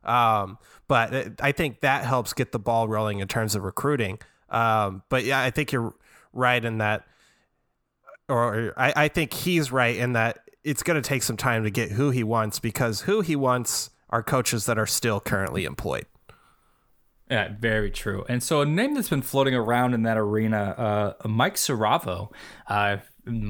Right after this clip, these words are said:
Speaker 2: probably unfamiliar to most Texas Tech fans, was actually a linebackers and recruiting coordinator for, uh,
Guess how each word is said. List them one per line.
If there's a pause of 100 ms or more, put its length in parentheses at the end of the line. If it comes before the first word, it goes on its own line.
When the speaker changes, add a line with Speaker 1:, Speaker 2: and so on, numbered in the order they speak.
Speaker 2:
probably
unfamiliar
to
most
Texas
Tech
fans,
was
actually (680)
a
linebackers
and
recruiting
coordinator
for,
uh,